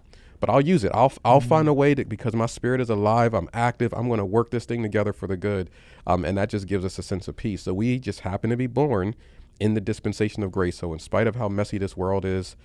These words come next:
Speaker 1: the ever presence of the Holy Spirit and the blood of Jesus, it's not that everything is permissible. And I do think that God does, he does deal with us. I think
Speaker 2: Mm-hmm.
Speaker 1: he, like, I think that's a mistake to believe that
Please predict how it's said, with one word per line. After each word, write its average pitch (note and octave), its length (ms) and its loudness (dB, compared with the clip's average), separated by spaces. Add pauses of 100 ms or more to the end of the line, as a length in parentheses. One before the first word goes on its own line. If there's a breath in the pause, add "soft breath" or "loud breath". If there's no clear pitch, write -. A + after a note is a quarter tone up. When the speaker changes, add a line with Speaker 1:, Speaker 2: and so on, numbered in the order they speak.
(340 soft breath)
Speaker 1:
the F#2+ 240 -4
ever G#2+ 240 0
presence G2+ 540 -2
of F2+ 200 -6
the E2+ 120 -6
Holy G2+ 280 -2
Spirit G2+ 520 0
and F#2 180 -4
the E2+ 60 -6
blood G2+ 320 -4
of G2 80 -2
Jesus, F2 580 -6 (460 soft breath)
it's - 260 -6
not A2 200 2
that A2+ 140 0
everything G#2 380 0
is G2 80 -2
permissible. F#2+ 600 -4
And F#2 120 -4
I G2 80 -2
do G#2 240 -4
think A#2 360 -6
that F#2 260 -2
God F#2+ 280 0
does, G2 400 -2 (440 soft breath)
he A#2+ 120 2
does A2 280 4
deal A2 280 2
with F2+ 160 -2
us. D2 200 -2
I F2 60 2
think G2 200 0
Speaker 2:
Mm-hmm. G2+ 180 -4
Speaker 1:
he, F2+ 60 -4
like, F#2 180 0
I G2 80 0
think G#2+ 240 -2
that's G2+ 200 0
a G#2 40 -2
mistake G2+ 500 -4
to G#2 100 -8
believe F#2 380 -2
that F2+ 200 0